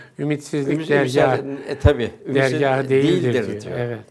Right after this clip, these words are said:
Speaker 2: "İn dergema dergâh-ı ümitsizlik dergahı değildir," diyor. Evet. Hatta "Günahkar olmuşsun, tövbe etmişsin, bozmuşsun.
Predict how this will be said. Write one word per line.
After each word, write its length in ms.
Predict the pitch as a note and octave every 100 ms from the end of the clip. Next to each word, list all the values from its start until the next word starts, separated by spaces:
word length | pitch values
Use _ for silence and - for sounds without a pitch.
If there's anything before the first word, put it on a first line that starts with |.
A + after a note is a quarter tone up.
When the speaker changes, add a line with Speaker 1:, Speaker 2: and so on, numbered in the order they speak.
| - -
Speaker 2:
"İn 180 | C#3
dergema 560 | C3+ C#3+ C#3+ E3+ E3+ B2+
dergâh-ı 1200 | C#3 C3+ C#3 C#3 C3+ C3+ C3+ B2+ C#3 C#3 B2 -
ümitsizlik 500 | C#3+ C3 C#3 B2+ B2+
dergahı 440 | C3 C3 B2+ B2+ B2+
değildir," 500 | C#3+ B2 A#2 A#2 B2
diyor. 200 | - - _ _ _ -
Evet. 240 | A2+ A2+ _ _ _ _ -
Hatta 300 | B2+ D#3 B2+
"Günahkar 540 | C3+ C#3 C3 C#3+ C#3+
olmuşsun, 300 | C#3+ B2+ A#2+
tövbe 360 | G#2 A#2 A#2+ C#3+
etmişsin, 480 | C3+ D3 - A#2
bozmuşsun. 500 | A2 B2 D#3 D#3+ D3+